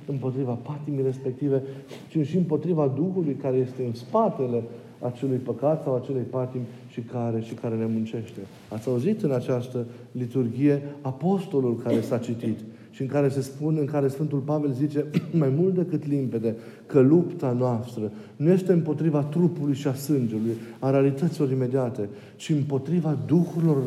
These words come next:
ne-, răutății, a căpetenilor lor, care sunt răspândite <clears throat> prin văzduhuri și care sunt aciuite asupra noastră. Deci, iată, nu ducem o luptă cu cele exterioare,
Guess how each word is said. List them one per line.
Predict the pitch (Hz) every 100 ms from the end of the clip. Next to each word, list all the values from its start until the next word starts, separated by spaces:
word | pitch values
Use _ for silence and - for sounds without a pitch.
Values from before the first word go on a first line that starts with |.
| 131
ne-, | 131 - 127
răutății, | 131 127 113 156 185 185 - 92 - - - -
a | 113
căpetenilor | 131 - 123 - 170 220 214 185 156
lor, | 139 120 - - - - -
care | - 139
sunt | 135 139 127
răspândite | 120 - 127 123 156 147 135 - 208 185
<clears throat> | - - -
prin | 156 143
văzduhuri | 135 117 - 165 160 127
și |
care | 131 135 131 120
sunt | 127 117
aciuite | 120 139 131 123 117 - - -
asupra | 117 135 117 113
noastră. | 110 104 104 - 117 117 - - _ - - _ _ _
Deci, | 120 113
iată, | 170 165
nu | 131
ducem | 160 202 196 185
o | 147
luptă | 131 156 165 -
cu | 135 123
cele | 147 131
exterioare, | 113 - 117 107 131 123